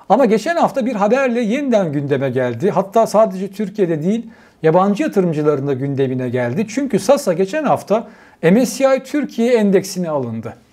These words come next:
M S C I Türkiye Endeksi, Morgan Stanley'in, bir uluslararası yatırım kuruluşu, Amerikan yatırım kuruluşu, ülkeleri, ülke borsalarını izlemek için geliştirdiği endeksler,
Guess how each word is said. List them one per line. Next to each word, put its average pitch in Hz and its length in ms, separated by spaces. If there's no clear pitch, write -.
M 180 200
S 185 100
C 214 140
I 208 60
Türkiye 196 380
Endeksi, 151 380
Morgan 196 320
Stanley'in, 208 720
bir 165 60
uluslararası 160 460
yatırım 175 240
kuruluşu, 156 360
Amerikan 143 340
yatırım 165 320
kuruluşu, 131 580
ülkeleri, 202 500
ülke 196 260
borsalarını 160 600
izlemek 202 460
için 214 280
geliştirdiği 190 640
endeksler, 165 720